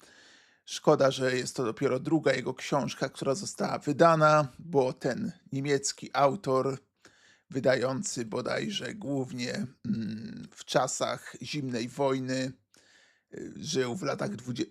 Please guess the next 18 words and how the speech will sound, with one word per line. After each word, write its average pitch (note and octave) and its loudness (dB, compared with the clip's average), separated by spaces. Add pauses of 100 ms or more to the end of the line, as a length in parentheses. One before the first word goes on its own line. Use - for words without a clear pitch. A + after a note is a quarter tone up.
(140)
dwudziesty B2+ 2
dziewiąty C3 -2
do C3 4
dwa C#3+ 2
tysiące C3 -2
siódmego, C3 0
to - -8
naprawdę A#2+ 0 (120)
świetny, B2 -2 (840)
świetny C#3 2
kawałek C3 4
literatury D3+ 4 (520)
i C3+ -4
najpewniej C3+ -6
jest B2+ -6
to E3 -6
świetny - 0
autor. C3+ 4